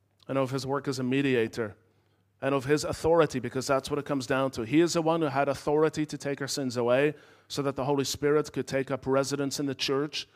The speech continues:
so that the Holy Spirit could take up residence in his people. And verse nine works with that background. It says if you're going to talk about his ascension, you need to talk about his humiliation.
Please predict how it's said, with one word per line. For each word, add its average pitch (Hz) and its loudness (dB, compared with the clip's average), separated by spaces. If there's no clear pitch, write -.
so - -4
that 190 4
the 196 0
Holy 185 0
Spirit 190 -4
could 190 -4
take 185 -2
up 185 -4
residence 185 0
in 190 -6
his 185 -6
people. 175 -6
And 165 2
verse 185 4
nine 202 6
works 202 4
with 190 0
that 190 -2
background. 156 4
It - -6
says 202 4
if 170 -4
you're 175 -2
going 190 4
to 190 -6
talk 196 4
about 190 2
his 170 0
ascension, 185 -2
you 139 2
need 151 2
to 147 -8
talk 165 -2
about 151 -2
his 151 -2
humiliation. 143 2